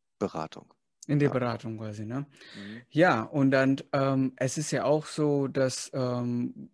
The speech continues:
Speaker 2: du jetzt ja eben ein, ein, ein neues Programm oder du, dieses, dein Baby,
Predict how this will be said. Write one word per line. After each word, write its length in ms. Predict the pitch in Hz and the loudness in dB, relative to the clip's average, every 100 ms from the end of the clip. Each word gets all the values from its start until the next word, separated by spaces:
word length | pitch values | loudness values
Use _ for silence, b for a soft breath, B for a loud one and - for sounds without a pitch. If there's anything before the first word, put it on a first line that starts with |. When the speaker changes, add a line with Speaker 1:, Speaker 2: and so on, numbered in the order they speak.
| _ | _
Speaker 2:
du 540 | - 143 117 139 151 | -14 -12 -2 0 4
jetzt 340 | 156 143 - | 4 2 0
ja 320 | 131 120 117 123 _ _ _ | -4 -4 -4 -12 _ _ _
eben 540 | 139 135 131 127 123 120 | 0 0 2 2 0 -2
ein, 380 | 127 123 120 | -4 -4 -6
ein, 180 | - 120 | -8 -10
ein 220 | 120 120 | -6 -6
neues 320 | 117 127 139 - | -4 -2 -2 -4
Programm 1040 | 139 120 123 117 117 117 - - - - | -4 -2 -2 -2 -2 -4 -8 -12 -16 -10
oder 440 | 143 131 120 - _ - 113 _ - | -4 0 0 0 _ -20 -20 _ -12
du, 340 | 139 139 160 - - | -10 -10 -14 -14 -8
dieses, 480 | 131 135 131 127 - B B B B B _ - | 0 2 2 0 -4 B B B B B _ 4
dein 260 | 151 156 | 8 8
Baby, 440 | 151 151 131 117 | 8 8 8 6